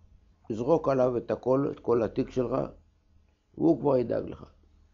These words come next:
אז כתוב בגמרא שהחכמים, הרבונון, הרבונון לא הבינו פשט בפסוק, לא הבינו פשט בפסוק.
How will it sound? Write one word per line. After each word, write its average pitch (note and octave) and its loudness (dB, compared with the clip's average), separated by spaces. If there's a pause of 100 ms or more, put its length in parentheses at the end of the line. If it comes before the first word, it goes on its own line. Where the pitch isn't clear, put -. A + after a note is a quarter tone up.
(560)
אז - -16
כתוב D3+ -2
בגמרא C3+ 0
שהחכמים, A2+ -2
הרבונון, G#2+ 0
הרבונון D3+ -2
לא D3+ 4
הבינו E3+ 0
פשט C3 0
בפסוק, - -6
לא C#3 2
הבינו D3+ 2
פשט A#2 -4
בפסוק. - -10